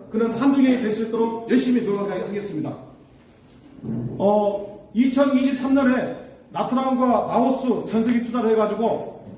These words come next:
여러분들이, 우리 한중현 사람들이 열심히 판-, 팔아가지고 완판도 했고 또한 성공의 비즈니스 모델을 창출하면서 이천이십사 년도에는 보다 더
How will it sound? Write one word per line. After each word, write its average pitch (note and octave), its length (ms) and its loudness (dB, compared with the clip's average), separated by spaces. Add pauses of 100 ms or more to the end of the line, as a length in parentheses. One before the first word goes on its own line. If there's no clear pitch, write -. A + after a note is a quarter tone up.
여러분들이, A#3+ 760 2
우리 F#3+ 120 -2
한중현 B3+ 480 0
사람들이 A3 640 -2 (180)
열심히 A#3 380 2
판-, A#3+ 360 2
팔아가지고 A3 920 -2
완판도 A#3 500 2
했고 A#3+ 540 -2 (340)
또한 C#4 440 2 (300)
성공의 D4 480 0
비즈니스 C4 360 -2
모델을 A#3+ 640 4
창출하면서 A#3+ 960 -2 (360)
이천이십사 C4 800 2
년도에는 A#3+ 600 2 (640)
보다 C4 580 2
더 B3 420 -4